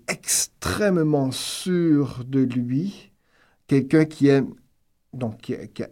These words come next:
extrêmement confiance en lui-même, quelqu'un qui aime beaucoup le jeu, hein, et aussi c'est quelqu'un qui ne pourrait jamais se départir de toute sa collection d'armes.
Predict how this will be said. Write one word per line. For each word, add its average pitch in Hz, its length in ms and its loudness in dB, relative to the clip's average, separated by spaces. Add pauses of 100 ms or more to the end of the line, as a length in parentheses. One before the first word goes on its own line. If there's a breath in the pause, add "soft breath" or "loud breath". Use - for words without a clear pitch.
extrêmement 131 600 -4
confiance 135 1040 -4
en 120 140 -2
lui-même, 120 600 -4 (120)
quelqu'un 156 360 0
qui 170 180 -2
aime 139 140 4
beaucoup 160 480 -4
le 123 160 2
jeu, 190 560 -2 (640)
hein, 185 240 -6 (500 soft breath)
et 135 140 4
aussi 127 360 -2
c'est 127 180 -4
quelqu'un 135 420 -2
qui 143 160 -8
ne 123 100 0
pourrait 120 320 -8
jamais 160 340 0
se 143 140 -4
départir 151 680 -2
de 135 100 -4
toute - 360 -14
sa - 180 -6
collection 135 680 -6
d'armes. 107 480 -8